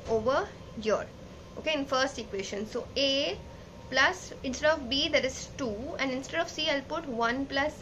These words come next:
A is equals to two zero two one. Solving this further, I have A plus two plus two A is equals to two zero two one. So I have three A is equals to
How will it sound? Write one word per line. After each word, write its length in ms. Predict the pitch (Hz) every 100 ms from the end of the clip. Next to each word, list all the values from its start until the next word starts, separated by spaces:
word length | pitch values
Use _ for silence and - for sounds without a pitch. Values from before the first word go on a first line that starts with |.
| -
A 340 | 175 202 320 - - - - - - 240
is 160 | 226
equals 260 | 247 247 247
to 140 | 330
two 260 | 330 254 247
zero 400 | 240 233 254 349 -
two 100 | 240
one. 320 | 247 220 - - - - - -
Solving 400 | - 262 277 381
this 180 | 392 392
further, 500 | 294 254 214 208 -
I 80 | 220
have 260 | 240 - 262
A 320 | 247 254 294 320
plus 380 | 285 285 - -
two 400 | 269 220 214 254 277
plus 500 | 247 240 330 - - - - - - - -
two 220 | 302 311 330
A 120 | 214 240 294
is 140 | 240
equals 280 | 240 240 254
to 180 | - 311 -
two 200 | 262 247
zero 440 | 247 240 240 262 320 -
two 80 |
one. 360 | 262 262 202 - - - - - - - - -
So 100 | -
I 120 | 233
have 280 | 269 294 339 -
three 360 | - 339 349 381
A 420 | 240 240 247 302 254
is 140 | 233
equals 340 | 254 269 269 -
to 160 | 330